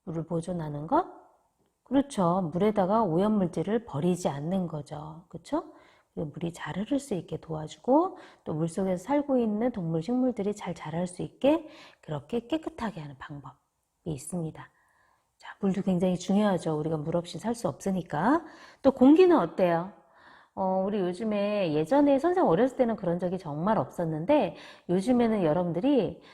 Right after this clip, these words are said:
날씨가 좋아도 바깥에 나가서 놀지 못하는 날이 있잖아요. 무엇 때문이죠?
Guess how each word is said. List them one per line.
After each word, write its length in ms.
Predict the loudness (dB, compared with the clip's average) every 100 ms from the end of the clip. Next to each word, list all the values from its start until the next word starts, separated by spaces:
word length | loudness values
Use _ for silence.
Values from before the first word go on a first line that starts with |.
| -8
날씨가 460 | -4 -4 0 0 2
좋아도 600 | 0 0 0 -2 -2 -4
바깥에 440 | -8 -6 -4 -4
나가서 400 | -6 -6 -6 -4
놀지 280 | -2 0 -2
못하는 460 | -2 -2 2 2 2
날이 220 | 0 -2
있잖아요. 720 | -6 -10 -8 -8 -8 -8 -6
무엇 260 | 0 0 2
때문이죠? 560 | 0 0 -4 0 0